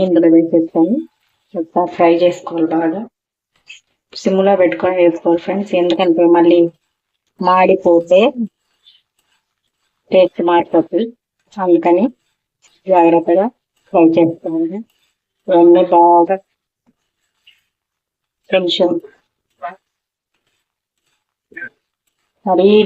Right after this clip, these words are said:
డీప్ ఫ్రై కాకుండా మామూలుగా ఫ్రై చేసుకుని అవి కొంచెం బాగా వేసేలాగా చేసుకోవాలి ఫ్రెండ్స్.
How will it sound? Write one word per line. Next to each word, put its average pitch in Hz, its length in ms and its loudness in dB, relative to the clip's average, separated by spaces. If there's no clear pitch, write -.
డీప్ 185 280 -4
ఫ్రై 190 160 2
కాకుండా 160 460 0
మామూలుగా 175 460 2
ఫ్రై 170 260 2
చేసుకుని 170 480 -2
అవి - 180 0
కొంచెం 170 280 2
బాగా 160 340 4
వేసేలాగా 165 640 2
చేసుకోవాలి 160 600 -2
ఫ్రెండ్స్. 220 280 -2